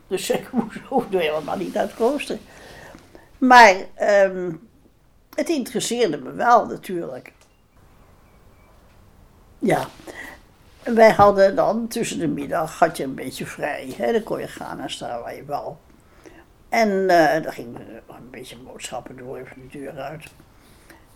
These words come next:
En dan kwam ik terug en ik belde en dan konden ze met een knopje zo de deur open doen. En dan moesten ze altijd vragen:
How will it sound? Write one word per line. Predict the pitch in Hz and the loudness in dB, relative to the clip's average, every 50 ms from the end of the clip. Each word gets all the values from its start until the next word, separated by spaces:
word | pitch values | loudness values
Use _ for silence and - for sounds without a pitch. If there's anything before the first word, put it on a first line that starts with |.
| - _ - - - | -20 _ -20 -12 -4
En | - 269 262 | 0 2 2
dan | 247 233 | 2 4
kwam | - 240 220 208 | 4 4 4 4
ik | 190 - | 0 -4
terug | - - 247 226 220 214 - - - - - - - | -6 2 4 4 4 4 2 -4 -10 -12 -14 -12 -2
en | - 214 196 196 190 185 180 175 175 - - - - | 0 0 0 2 0 -4 -4 -6 -8 -10 -12 -14 -14
ik | - - - - - 175 | -14 -14 -14 -14 -12 -12
belde | 160 156 160 156 143 135 139 180 190 214 233 | -8 -6 -2 -2 -2 -2 -2 -4 -2 0 0
en | 226 214 | 2 2
dan | 208 208 | 0 -2
konden | - - 190 196 220 208 | -2 -2 -2 -2 -2 -2
ze | - - 175 | -2 -4 -4
met | - - | -2 -4
een | - - - | -6 -6 -6
knopje | - 202 196 151 - - - 185 | -2 -2 -2 -2 -2 -4 -4 -4
zo | 170 - 170 156 170 | -4 -4 -4 -6 -6
de | 180 156 | -8 -10
deur | - 202 190 185 202 - | -10 -6 -4 -4 -2 0
open | 202 180 170 - - 185 | 2 2 2 0 -4 -4
doen. | 180 180 185 190 202 247 - - - - _ - - - - - | -2 -2 -2 -2 -2 -6 -8 -14 -20 -20 _ -20 -20 -20 -20 -8
En | - 202 202 196 | -6 -6 0 4
dan | 190 175 165 175 175 185 - _ | 4 4 4 4 0 -6 -2 _
moesten | 202 202 190 - - - 180 - | 2 2 2 0 -2 -6 -8 -8
ze | - - | -8 -6
altijd | - - 135 156 196 - - - | -6 -6 -8 -8 -12 -18 -18 -20
vragen: | - - 143 120 - 127 - - - - | -16 -14 -14 -14 -14 -16 -16 -16 -16 -16